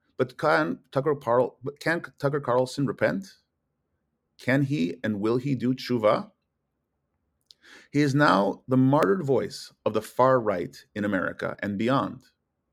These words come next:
He is beloved for the very things that made him so detested by people on the left,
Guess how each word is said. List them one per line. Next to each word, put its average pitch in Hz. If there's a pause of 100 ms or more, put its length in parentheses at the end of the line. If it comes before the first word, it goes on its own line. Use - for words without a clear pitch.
(580)
He 131
is 127
beloved 123
for 113
the 107
very 123
things 117
that 110
made 107
him 113
so 123
detested 127
by 98
people 107
on 98
the 92
left, 107